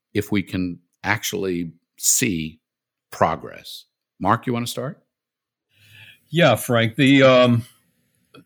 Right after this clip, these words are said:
Speaker 2: the goalpost is, is really in, in our book is twenty thirty. So five years out is gonna be more of a milestone. We've already benchmarked our greenhouse gas emissions for the town as part of the nycerta program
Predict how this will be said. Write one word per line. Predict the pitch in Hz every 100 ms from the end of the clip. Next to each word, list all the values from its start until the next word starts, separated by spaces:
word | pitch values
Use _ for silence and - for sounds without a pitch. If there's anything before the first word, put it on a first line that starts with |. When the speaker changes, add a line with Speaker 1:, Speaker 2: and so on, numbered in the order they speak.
| - - _ _
Speaker 2:
the | 143
goalpost | 120 196 220 - 147 127 117 -
is, | 113 98 -
is | 139 110 - - - -
really | 135 156 143
in, | 127
in | 127 127 123
our | 120 113
book | 127 117
is | 120 -
twenty | 139 120 104
thirty. | 131 120 110
So | 101 123 113 104 - - -
five | 170 196 190
years | 165 131 127
out | 120 113
is | 101
gonna | 127
be | 113 117
more | 104 131
of | 120
a | 101
milestone. | 104 117 113 - 98 92 98 _ _ _
We've | 139 156
already | 214 160 95
benchmarked | 123 143 - 147 143 -
our | 110
greenhouse | 95 120 117 113 110
gas | - 117 117 120
emissions | 107 117 - 117
for | -
the | 110
town | - 113 117 117 - _ -
as | 107
part | - 131
of | 110
the |
nycerta | 107 104 - 120 120
program | 131 123 123 117 110